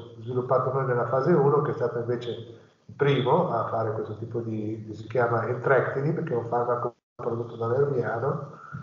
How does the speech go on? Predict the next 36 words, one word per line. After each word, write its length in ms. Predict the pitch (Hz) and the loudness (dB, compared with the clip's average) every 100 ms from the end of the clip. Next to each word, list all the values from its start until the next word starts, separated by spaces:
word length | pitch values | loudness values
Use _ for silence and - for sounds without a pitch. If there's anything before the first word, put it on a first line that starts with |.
| - - _ | -14 -20 _
Medical 420 | 120 117 117 147 | -4 -2 2 4
Science, 480 | 151 - 110 113 113 | 4 4 4 2 0
che 640 | - 117 117 113 113 110 107 | 4 6 6 6 4 4 4
è, 300 | 120 120 117 | 6 6 6
è 40 | |
uno 480 | 120 120 120 117 107 110 | 2 2 2 2 2 -2
dei 120 | 113 | -2
centri 300 | 117 113 113 | -2 -2 -4
con 100 | 117 | -4
cui 140 | 123 | -2
noi 100 | 120 | -2
collab-, 300 | 113 113 110 | 2 2 4
collaboriamo 440 | 117 117 117 110 110 | 6 6 6 6 4
un 360 | 110 - - | 0 -6 -8
po' 160 | - 110 | 2 2
volentieri. 920 | 110 135 147 117 107 117 151 - - - _ _ _ _ _ | 4 2 2 4 4 4 2 -2 -10 -18 _ _ _ _ _
Eh, 320 | 113 107 98 | 2 2 2
io 200 | 131 139 | 6 6
so, 140 | - - | 6 2
ho 340 | 123 120 120 | 4 4 0
un 60 | - | -2
conflitto 340 | - 127 - 139 | 2 2 4 4
di 80 | |
interessi 400 | 127 123 131 120 | 6 4 6 4
su 140 | - 117 | 0 -2
questo, 320 | 127 117 117 | 0 0 0
ovviamente, 400 | 113 110 123 117 | 0 0 0 -2
perché 240 | 113 - | -4 -6
mio 140 | 117 113 | -4 0
padre 500 | 113 120 113 110 - | 4 6 4 2 -2
è 60 | |
stato 320 | 104 - - - | -2 0 0 -2
amministratore 400 | 110 110 120 117 | -6 0 2 2
delegato 440 | 107 107 110 113 | 2 0 0 0
della 160 | 110 104 | -2 -2
Farmitalia 680 | - 117 110 107 98 117 | -4 -8 -2 -2 0 0